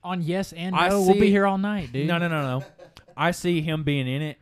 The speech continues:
Speaker 2: but I don't see him playing a significant role. So therefore, I don't need him to be in it. It would be cool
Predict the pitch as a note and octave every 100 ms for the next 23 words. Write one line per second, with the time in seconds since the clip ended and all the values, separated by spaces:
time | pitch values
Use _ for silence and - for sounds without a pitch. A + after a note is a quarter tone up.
0 | _ C3+ A#2+ A#2 B2 A2 B2+ A2 A2 G#2
1 | - A2 G#2+ G2+ E2 G2 - G2 G2 G2+
2 | F#2 E2 E2+ E2 D#2 _ _ _ _ _
3 | _ B2 G#2+ A#2+ - A#2 F#2 G#2 G2 A2
4 | F#2+ G2 A#2+ C3+ C3+ C3 C#3+ C#3 D3 D3+
5 | - _ _ _ _ _ _ _ _ _
6 | E3+ G#3+ G3 F#3+ E3 D3 E3+